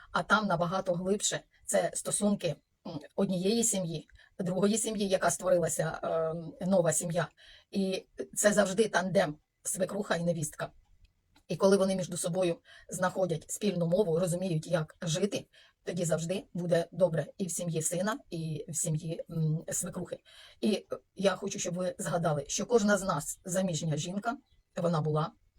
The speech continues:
невісткою. І потім виростає нас, наш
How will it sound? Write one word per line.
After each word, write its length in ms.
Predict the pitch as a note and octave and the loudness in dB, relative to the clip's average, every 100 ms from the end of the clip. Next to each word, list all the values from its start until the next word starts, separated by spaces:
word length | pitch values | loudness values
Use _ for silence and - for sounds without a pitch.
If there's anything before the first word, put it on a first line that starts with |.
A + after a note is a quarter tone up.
| _ - | _ -14
невісткою. 520 | G3+ E3 D#3+ - - - - _ _ _ - - | -6 -4 -4 -8 -12 -14 -20 _ _ _ -14 -4
І 80 | |
потім 240 | - C4 B3 | 2 2 4
виростає 440 | G#3 G3 G#3 G3 | 0 2 2 2
нас, 320 | F#3 F3+ - - | 0 0 -2 0
наш 200 | F#3+ | 0